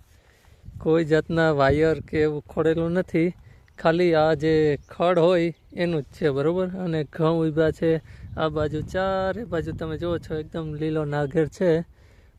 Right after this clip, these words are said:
પણ કોઈ પણ જાતના પશુનો આ દેશમાં ત્રાસ નથી. એનું કારણ છે કે આપણે ભૂંડ હતા નહીં, પણ ક્યાંથી આવ્યા એમ? આ એક સવાલ છે.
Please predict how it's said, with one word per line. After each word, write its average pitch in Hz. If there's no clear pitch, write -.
પણ 165
કોઈ 202
પણ 208
જાતના 185
પશુનો 190
આ 170
દેશમાં 160
ત્રાસ 156
નથી. 160
એનું 208
કારણ 196
છે 135
કે 165
આપણે 165
ભૂંડ 160
હતા 180
નહીં, 208
પણ 170
ક્યાંથી 185
આવ્યા 139
એમ? 151
આ 143
એક 151
સવાલ 185
છે. -